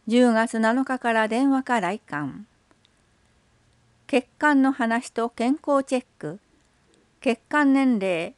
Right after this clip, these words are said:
野菜摂取量、肌年齢をチェックなど。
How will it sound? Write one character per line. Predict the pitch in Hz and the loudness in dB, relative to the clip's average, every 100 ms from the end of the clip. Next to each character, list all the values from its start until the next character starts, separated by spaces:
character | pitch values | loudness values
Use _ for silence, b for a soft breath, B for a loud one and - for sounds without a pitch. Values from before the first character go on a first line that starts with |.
| _ _ - | _ _ -4
野 | 220 | -4
菜 | - 269 262 | -2 -2 -2
摂 | - 240 - | 0 -2 -2
取 | 277 254 | -4 -2
量、 | 190 175 165 208 _ | 0 -2 -2 -6 _
肌 | - - 269 | -6 0 2
年 | 269 277 220 | 2 2 2
齢 | 196 170 | 0 0
を | 160 175 | -2 -6
チ | - | -6
ェ | 208 | -6
ッ | _ | _
ク | - - _ - | -16 -16 _ -6
な | 208 196 | -6 -6
ど。 | 143 | -10